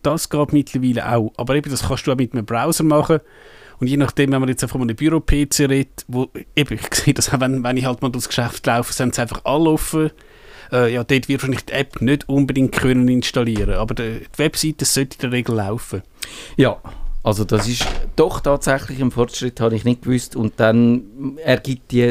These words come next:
Speaker 2: App ein bisschen mehr Sinn. Also kann man sagen, ja, wieso auch nicht brauchen. Aber ich finde gerade nach wie vor, äh, Threema oder so eine bessere Wahl. Und das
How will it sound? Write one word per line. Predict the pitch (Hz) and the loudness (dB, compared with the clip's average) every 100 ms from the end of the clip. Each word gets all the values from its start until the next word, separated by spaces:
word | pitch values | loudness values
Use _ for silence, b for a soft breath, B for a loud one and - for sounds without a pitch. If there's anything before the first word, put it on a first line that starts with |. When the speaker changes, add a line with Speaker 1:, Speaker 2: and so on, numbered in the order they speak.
| 117 | 0
Speaker 2:
App | - 120 - - | 0 0 -2 0
ein | 113 | 0
bisschen | 110 117 107 | 0 -2 0
mehr | 113 107 | -2 -2
Sinn. | - 104 87 82 | -2 -2 -2 -4
Also | 78 98 92 | -6 -6 -6
kann | 95 90 | -4 -4
man | 85 | -2
sagen, | 85 80 90 - | -4 -4 -6 -6
ja, | 85 85 90 120 | -2 0 0 -2
wieso | 95 107 107 | -2 2 2
auch | 90 95 | 2 2
nicht | 120 160 - | 0 0 -6
brauchen. | - 156 156 - 151 B B B B B - | -2 0 0 0 0 B B B B B -2
Aber | 117 113 120 104 113 - | 0 2 2 0 -4 -8
ich | 139 120 98 | -10 -6 0
finde | 120 104 | 0 0
gerade | 98 107 - - 123 - | -2 -2 -6 -4 -2 0
nach | 110 110 104 | 2 2 2
wie | 107 | -4
vor, | 104 110 117 107 107 - | 0 4 4 2 -8 -4
äh, | 107 101 104 104 104 107 107 110 | 0 2 2 2 0 -2 -4 -6
Threema | - 110 107 104 | -2 0 2 2
oder | 95 104 | 0 -2
so | 110 | 0
eine | 101 | 0
bessere | 104 110 - 110 101 | 0 -4 -4 -4 0
Wahl. | 98 101 | 0 0
Und | 98 - | -2 0
das | 107 - | 0 -2